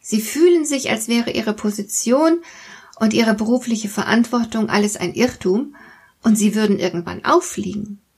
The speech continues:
Sie erwarten, dass man sie jeden Moment durchschaut und erkennt, was für Betrüger sie doch sind.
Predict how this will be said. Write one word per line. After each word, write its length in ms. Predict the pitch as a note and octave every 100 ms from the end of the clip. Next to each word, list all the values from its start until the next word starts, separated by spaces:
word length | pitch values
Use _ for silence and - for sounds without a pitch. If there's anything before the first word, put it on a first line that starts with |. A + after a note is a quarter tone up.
| _ _
Sie 160 | - F#3+
erwarten, 520 | G#3 A#3+ E4 - D#4+
dass 180 | C#4 B3+
man 180 | A3+ G#3
sie 80 |
jeden 260 | G#3 D4+ F4
Moment 320 | D#4+ D4 C#4
durchschaut 540 | C4 B3+ - A3 G#3+ G3+
und 100 | G3+
erkennt, 400 | G3 A3 A3+ A3+
was 160 | G#3+
für 80 | F#3+
Betrüger 540 | F3 - - E4+ F3
sie 160 | F3+ F#3+
doch 160 | - -
sind. 360 | - - -